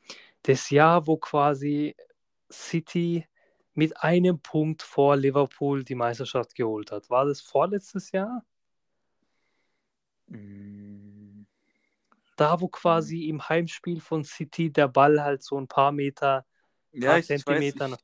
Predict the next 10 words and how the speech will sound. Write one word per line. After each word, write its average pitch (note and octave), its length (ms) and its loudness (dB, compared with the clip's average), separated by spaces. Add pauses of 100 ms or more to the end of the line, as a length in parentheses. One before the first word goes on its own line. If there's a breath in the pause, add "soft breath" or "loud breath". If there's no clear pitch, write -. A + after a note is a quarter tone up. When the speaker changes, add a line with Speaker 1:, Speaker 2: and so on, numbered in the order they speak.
(200)
Speaker 2:
weiß, C#3 160 -2
Speaker 1:
genau. C3 120 -4
Speaker 2:
welche C#3 280 -6
Saison C#3 360 -12
du C3 100 -14
meinst, B2 280 -12
aber A#2 200 -8
ich, C#3+ 120 -4
Speaker 1:
Genau. B2+ 300 -8
Speaker 2:
das, - 640 -16